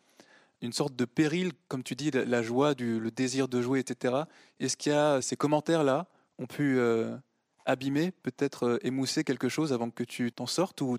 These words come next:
jamais ça n'a pu t'atteindre, ce genre de remarques ?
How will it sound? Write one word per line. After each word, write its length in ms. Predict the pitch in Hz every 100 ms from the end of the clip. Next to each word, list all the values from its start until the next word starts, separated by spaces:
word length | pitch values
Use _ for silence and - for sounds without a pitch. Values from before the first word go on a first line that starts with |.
| -
jamais 320 | 127 135 139
ça 120 | 131
n'a 120 | 117
pu 200 | - 123
t'atteindre, 500 | 120 117 120 117 120 - - - -
ce 160 | -
genre 140 | 117 113
de 60 |
remarques ? 320 | 113 113 -